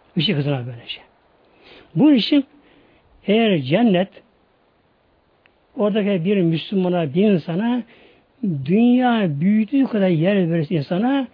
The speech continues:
o zaman insan c-, cennet dar gelecek. Işık hızıyla. Hemen gezi veriyor.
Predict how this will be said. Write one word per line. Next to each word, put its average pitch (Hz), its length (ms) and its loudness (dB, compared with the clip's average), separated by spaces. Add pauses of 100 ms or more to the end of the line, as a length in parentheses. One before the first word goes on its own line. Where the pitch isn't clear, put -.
(400)
o 233 120 2
zaman 208 220 2
insan 185 200 0
c-, 170 260 -2 (220)
cennet 190 380 -2
dar 185 120 0
gelecek. 131 640 -6 (1900)
Işık 147 240 -4
hızıyla. 139 320 -4 (1120)
Hemen 185 320 -2
gezi 170 280 0
veriyor. 165 340 -2